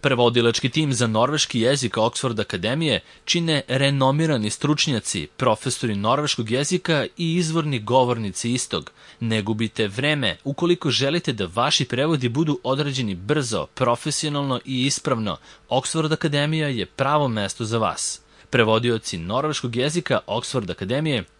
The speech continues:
izaći će u susret svim vašim željama, a uklopiti se u vaše vremenske okvire.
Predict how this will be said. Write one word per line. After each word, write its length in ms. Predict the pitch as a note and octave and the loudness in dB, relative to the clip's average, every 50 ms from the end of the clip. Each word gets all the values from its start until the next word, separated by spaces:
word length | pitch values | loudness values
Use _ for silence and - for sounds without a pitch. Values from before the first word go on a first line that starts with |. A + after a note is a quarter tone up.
| _ - | _ -4
izaći 460 | - D#3+ C#3+ C3+ D3+ C#3+ C#3+ - F3 | -2 -2 0 2 2 2 2 -2 -4
će 160 | D#3 - C3+ G#2+ | -2 -2 -2 -2
u 80 | G#2+ | -2
susret 460 | - - - D#3 - - D3 A2+ - | -2 -4 -4 -4 -2 -2 -2 -2 -2
svim 520 | - - - - A#2 G#2+ B2 E3 F3 C#3 A2 | -4 -8 -4 -4 -4 -2 -2 -2 -2 0 0
vašim 340 | G2+ A2 A#2+ A2 - A#2 G#2 | 0 2 2 2 0 0 -2
željama, 480 | F#2+ G#2+ A#2+ B2 B2+ B2+ A#2 G#2+ F#2+ - - - - - - - | -2 -2 0 0 0 0 0 -2 -2 -4 -6 -16 -20 -20 -20 -6
a 120 | - D#3 D#3 | 0 0 2
uklopiti 560 | D#3+ D#3 - E3+ E3+ E3 - F3 D#3 - E3 | 2 2 0 0 -2 0 -2 -4 -4 -4 -6
se 260 | C#3+ - - C#3+ C3 - - | -4 -2 -2 -2 -4 -4 -6
u 180 | A2 G#2+ G2 | -8 -8 -6
vaše 460 | F2+ E2+ A2+ A#2+ C#3 C3 - - C#3+ A2 | -6 -2 0 0 2 2 2 0 0 -2
vremenske 600 | G2+ G#2 G#2 G2 F#2+ F#2 F#2+ - - - A#2+ G2 | -4 -2 -2 -2 -2 -2 -6 -8 -6 -2 0 0
okvire. 420 | G2 - - B2 A2 G#2 F2+ C#2+ | 0 0 -2 -2 -2 0 -2 -4